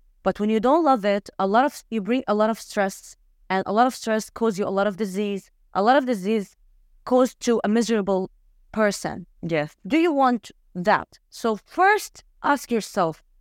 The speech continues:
Speaker 1: "What do I really want?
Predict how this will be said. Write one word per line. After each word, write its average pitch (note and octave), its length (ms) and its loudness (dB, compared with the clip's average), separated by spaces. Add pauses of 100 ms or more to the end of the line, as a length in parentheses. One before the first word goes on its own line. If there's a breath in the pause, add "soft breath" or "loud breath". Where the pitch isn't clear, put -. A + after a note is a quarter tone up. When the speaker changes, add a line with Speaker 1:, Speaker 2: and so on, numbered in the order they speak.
(640)
Speaker 1:
"What C4 320 4 (420)
do A3 200 -2
I B3+ 180 4
really A#3+ 380 -2
want? E3+ 520 -6